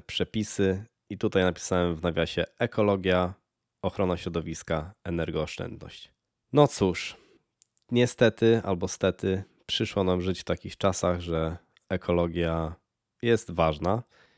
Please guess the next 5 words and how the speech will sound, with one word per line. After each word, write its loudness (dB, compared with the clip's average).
i -6
ona 2
wkrada 2
się 0
do, -2